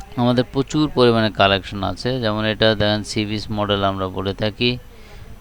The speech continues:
আচ্ছা, এখানে দেখেন, ওই যে একটা ভাই, উনিও এসে দেখছে, ওনার বাচ্চার জন্য নিবে। এটা হ্যালো কিটি মডেল। এই যে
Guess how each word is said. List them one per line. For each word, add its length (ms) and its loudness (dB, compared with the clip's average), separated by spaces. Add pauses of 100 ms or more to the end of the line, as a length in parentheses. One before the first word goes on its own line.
(100)
আচ্ছা, 340 -4 (320)
এখানে 240 -2 (100)
দেখেন, 200 -2
ওই 200 -4
যে 120 2
একটা 140 -2 (100)
ভাই, 180 2 (200)
উনিও 340 -2
এসে 180 -6
দেখছে, 420 -2
ওনার 320 -2
বাচ্চার 320 -2
জন্য 140 -4 (140)
নিবে। 240 -4 (840)
এটা 140 0
হ্যালো 260 2
কিটি 300 -4 (120)
মডেল। 240 2 (1200)
এই 80 -4
যে 80 0